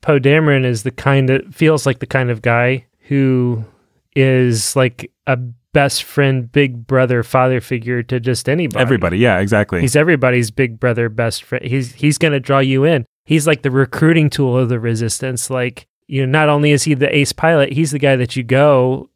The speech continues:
Speaker 1: and, you know, make the guy who mentors the ten other junior,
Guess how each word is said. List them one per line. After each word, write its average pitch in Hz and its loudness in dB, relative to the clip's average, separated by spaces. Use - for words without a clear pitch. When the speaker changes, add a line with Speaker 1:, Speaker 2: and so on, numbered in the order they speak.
Speaker 1:
and, 127 -2
you 127 -4
know, 127 -2
make 139 -2
the 143 0
guy 135 2
who 131 0
mentors 131 0
the 127 -6
ten 131 -2
other 131 0
junior, 123 -4